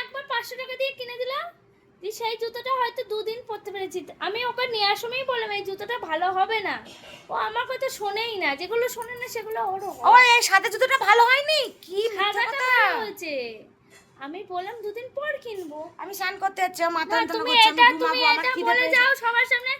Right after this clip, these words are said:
Speaker 2: না, আমি
Speaker 1: যে আমি
Speaker 2: বলবো না,
Speaker 1: তারপরে
Speaker 2: বলবো না।
Speaker 1: একদিনও তোমায় বলেছি, মিথ্যে কথা বলো না। তুমি কিনলে খুশি হয়, কিন্তু এটা পিছনে লেগেছিলাম, তারপরে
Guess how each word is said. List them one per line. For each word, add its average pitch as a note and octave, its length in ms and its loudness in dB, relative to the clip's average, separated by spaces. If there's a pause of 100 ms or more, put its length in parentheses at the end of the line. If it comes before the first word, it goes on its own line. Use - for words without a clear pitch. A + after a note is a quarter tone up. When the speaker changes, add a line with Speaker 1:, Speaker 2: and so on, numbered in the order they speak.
(140)
Speaker 2:
না, G#4+ 80 0
আমি A4+ 160 4
Speaker 1:
যে B4+ 80 8
আমি B4 100 6
Speaker 2:
বলবো A4+ 300 6
না, A4+ 80 6
Speaker 1:
তারপরে G#4+ 280 2
Speaker 2:
বলবো B4 260 4
না। F4+ 160 -2
Speaker 1:
একদিনও C5+ 360 -4
তোমায় C5+ 260 -8
বলেছি, C#5 420 -4 (580)
মিথ্যে A#4 320 -6
কথা B4+ 260 -4
বলো A#4 240 -2
না। G#4+ 120 -4
তুমি A4+ 240 -10
কিনলে A#4+ 280 -6
খুশি B4 420 -6
হয়, A4+ 180 2
কিন্তু A4 300 -8
এটা A#4 260 -2
পিছনে A#4+ 360 -2
লেগেছিলাম, G#4 500 -4 (400)
তারপরে A#4 360 2